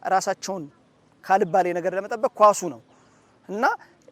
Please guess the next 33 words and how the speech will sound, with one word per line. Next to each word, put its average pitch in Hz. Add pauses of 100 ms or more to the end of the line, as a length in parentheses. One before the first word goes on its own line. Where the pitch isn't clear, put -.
(460)
አስራ 185
ሰባት 269
ዓመቱን 277
እነሱን 262
በቃ 160
እስኪ 196
ያላቸውን 175
ነገር 147
እንይ። 135 (420)
እውነ-፣ 202
እውነታውን 226
ስነግርሽ 254
በጣም 214
ረክተንበትም 233
አይደለም። 143 (180)
አስራ 180
ሰባቱ 160
ላይ 113 (920)
ግን 285 (840)
ከእግር 180
ኳሱ 196
ባለፈ 185 (220)
መልካም 196
ዜጋ 147
ደግሞ 131
መፍጠር 151
የሚባል 131
አለ። 127
ስፖርት 262
በጣም 269
ከፍተኛ 240
ተጽዕኖ 156
ስላለው 180